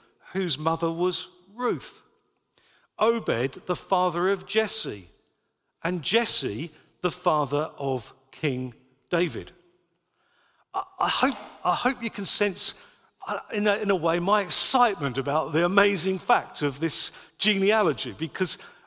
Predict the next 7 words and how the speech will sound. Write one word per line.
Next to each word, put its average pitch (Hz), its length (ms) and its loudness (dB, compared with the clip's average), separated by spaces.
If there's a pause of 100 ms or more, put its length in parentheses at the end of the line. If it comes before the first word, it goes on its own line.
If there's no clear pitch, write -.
I've 208 100 0
always 254 760 -2
thought 185 260 -2
that 156 160 -4
was 143 200 -4 (140)
unbelievably 233 800 -2
amazing. 220 500 -2